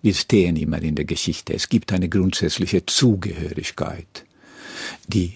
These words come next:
für uns als geschichtliche Wesen kennzeichnend ist. Es gibt ständig einen geschichtlichen Einfluss.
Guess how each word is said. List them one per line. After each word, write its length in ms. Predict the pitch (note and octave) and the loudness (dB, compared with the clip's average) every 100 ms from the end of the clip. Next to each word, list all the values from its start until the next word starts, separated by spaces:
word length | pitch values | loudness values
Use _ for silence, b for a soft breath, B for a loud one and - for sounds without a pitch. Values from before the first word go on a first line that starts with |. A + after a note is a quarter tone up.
| - | -4
für 240 | - F#2 | 2 4
uns 300 | E2+ E2+ - | 4 0 -2
als 180 | - - | -4 -2
geschichtliche 720 | - - E2 - F2 - - | 0 0 -2 -2 -2 -2 -2
Wesen 440 | F2 E2+ - - - - | 0 0 -2 -6 -10 -8
kennzeichnend 720 | - F#2+ - - - - - - | 0 0 0 -4 -6 -10 -12 -14
ist. 360 | - - - - _ - _ b b b b b b - | -12 -12 -16 -20 _ -20 _ b b b b b b -4
Es 120 | A#2 | -2
gibt 240 | - - - | 0 0 0
ständig 540 | - D3 C#3 C3 C3+ | 2 4 4 0 0
einen 240 | G#2+ A2 | 0 2
geschichtlichen 760 | G2+ F#2 - - A2 - F#2+ - | 2 0 -2 -4 -4 -2 -4 -2
Einfluss. 840 | G#2+ A2 G#2 - - - - - | 0 2 0 -4 -10 -8 -8 -8